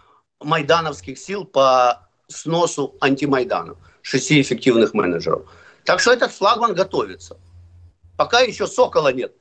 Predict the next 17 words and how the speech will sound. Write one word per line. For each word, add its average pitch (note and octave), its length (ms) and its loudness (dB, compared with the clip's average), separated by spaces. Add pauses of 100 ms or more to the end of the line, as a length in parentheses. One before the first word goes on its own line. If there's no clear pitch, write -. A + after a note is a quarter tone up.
(160)
который D3+ 300 -4
его D3 180 -2
вынесет. A2+ 480 -4 (220)
Гигантская C#3 580 2
птица, A3 380 -4
которая D3+ 400 0
должна A#2 260 0
его, C3+ 300 0 (340)
э, - 80 -8 (300)
вынести, E3+ 420 4 (140)
и D3+ 40 6
он F3+ 200 4
накажет D#3+ 480 0
этих C3+ 260 -6
шесть C#3 260 -4 (260)
эффективных C3+ 640 2
менеджеров. F2 500 -2